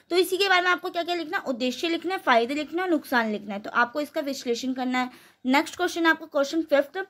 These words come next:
कि विकासशील अर्थव्यवस्था में विकास को बढ़ावा देने के भौतिक पूंजी के निर्माण की भूमिका क्या है, क्या है, और भारत में भौतिक पूंजी निर्माण के सार को बढ़ाने में क्या समस्याएं हैं, इस संबंध में भारत सरकार द्वारा अपनाए गए उपायों पर चर्चा कीजिए।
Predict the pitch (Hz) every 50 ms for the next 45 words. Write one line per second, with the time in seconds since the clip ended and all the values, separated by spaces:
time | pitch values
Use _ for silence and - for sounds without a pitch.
0 | _ _ _ _ _ - 349 269 277 269 - - 277 254 254 254 - 381 381 -
1 | - 208 247 262 - 320 285 269 269 269 262 - 311 302 302 302 269 247 262 254
2 | - 262 269 294 302 - - 311 294 294 254 240 233 233 262 277 254 262 247 254
3 | 254 247 - 277 247 220 196 220 208 220 226 - 320 320 - 302 285 269 247 269
4 | 262 294 302 277 247 233 233 226 233 240 247 247 294 262 247 233 214 208 208 -
5 | - 254 254 247 254 - - _ _ _ _ _ _ - 285 277 262 262 269 285
6 | 277 - 302 285 285 285 302 339 381 370 277 214 - - _ _ - 262 294 294
7 | 247 254 240 226 240 302 294 302 349 359 330 277 269 254 254 - 330 320 - 294
8 | 302 277 254 311 302 294 262 254 240 254 262 262 294 339 330 - 294 247 233 247
9 | 254 320 269 285 269 254 226 220 226 247 269 294 294 - 262 240 233 233 - 269
10 | 247 247 247 - - 254 240 240 240 233 - - 320 330 - - 294 277 254 254
11 | 262 294 285 269 254 233 247 277 269 285 269 - 247 240 226 226 226 269 - -
12 | 262 - 233 226 220 220 262 - - 233 - 233 214 208 202 214 294 339 - -
13 | 302 240 226 240 233 226 - 220 208 - 208 214 190 160